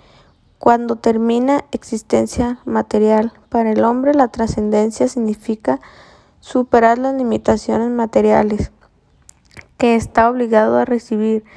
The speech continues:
Trascender solo puede lograr a través de la espiritualidad. Comencemos a hablar sobre el amor. Bueno, sabemos que el primer amor es Dios.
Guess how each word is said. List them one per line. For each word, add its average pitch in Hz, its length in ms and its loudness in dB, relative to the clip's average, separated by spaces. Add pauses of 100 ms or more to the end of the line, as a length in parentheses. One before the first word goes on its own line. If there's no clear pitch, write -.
(280)
Trascender 220 840 0 (360)
solo 247 400 0
puede 262 260 4
lograr 226 440 0
a 254 120 -4
través 220 320 0
de 240 80 2
la 233 100 2
espiritualidad. 220 1040 0 (840)
Comencemos 262 680 2
a 254 40 4
hablar 226 260 2
sobre 262 260 2
el 208 100 2
amor. 208 400 0 (1900)
Bueno, 240 440 2
sabemos 262 420 2
que 277 80 2
el 247 60 0
primer 247 340 2
amor 277 300 2
es 254 180 -2
Dios. 240 400 2